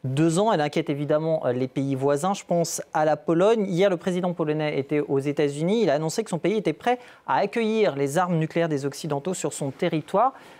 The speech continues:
C'est un double message, là encore, à la Russie, euh, d'une part, on se protège,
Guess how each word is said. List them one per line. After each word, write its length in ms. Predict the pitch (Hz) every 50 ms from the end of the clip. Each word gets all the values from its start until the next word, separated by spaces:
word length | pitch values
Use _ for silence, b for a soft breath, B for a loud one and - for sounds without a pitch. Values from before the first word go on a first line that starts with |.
| B B B
C'est 180 | - 196 180 -
un 80 | 208
double 300 | 208 185 240 254 226 240 233
message, 440 | 220 214 202 208 - 233 247 220
là 120 | 220 202 190
encore, 460 | 185 180 180 - 190 208 220 202 - - _
à 120 | - 202
la 140 | 214 214 208
Russie, 440 | 202 214 202 - - - 220 247 285 285
euh, 80 | 180 160
d'une 180 | 160 180 180
part, 540 | 170 - 196 180 185 202 233 247 233 - - _ _
on 80 | 190
se 80 | 180 -
protège, 480 | - - 185 185 196 202 240 240 -